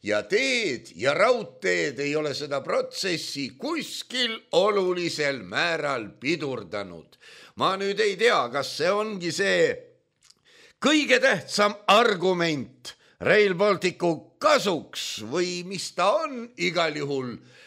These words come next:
igal juhul jah, niisugune teema oli sisse ka võetud, aga jutt rohkem sellest, et huntidel on aastas üks jooksuaeg, mille ajal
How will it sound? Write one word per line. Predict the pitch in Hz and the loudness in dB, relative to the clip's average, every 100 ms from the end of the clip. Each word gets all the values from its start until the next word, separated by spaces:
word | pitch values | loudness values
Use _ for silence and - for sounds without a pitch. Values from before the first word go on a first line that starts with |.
| - - - - _ - | -20 -20 -20 -20 _ -6
igal | 104 160 165 185 | 0 4 4 4
juhul | 208 214 220 | 4 4 4
jah, | 247 185 | 2 -4
niisugune | 170 190 165 160 160 151 | -6 -6 -6 -6 -6 -4
teema | 196 202 180 170 156 | -2 -2 -2 -2 -2
oli | 127 | -4
sisse | 131 180 - 135 135 | -6 -8 -6 -4 0
ka | 160 139 | 2 2
võetud, | 139 120 101 190 | 0 -4 -6 -4
aga | 277 311 285 277 285 | -2 -2 0 0 -2
jutt | 262 294 - - | -4 -8 -8 -4
rohkem | 254 254 220 220 | -2 -2 -4 -4
sellest, | 254 285 254 - | -4 -2 -4 -6
et | 143 208 | -8 -8
huntidel | 226 - 190 190 196 | -8 -6 -6 -4 -4
on | 202 214 | -2 0
aastas | 175 - - 127 117 - | -2 -4 -4 -6 -6 -4
üks | 254 247 - - - - | -4 -4 -8 -10 -10 0
jooksuaeg, | 208 226 220 208 214 214 190 160 - _ _ _ 139 | 2 2 -4 0 2 4 2 0 -10 _ _ _ -4
mille | 180 208 202 | -2 2 4
ajal | 214 226 185 | 4 2 0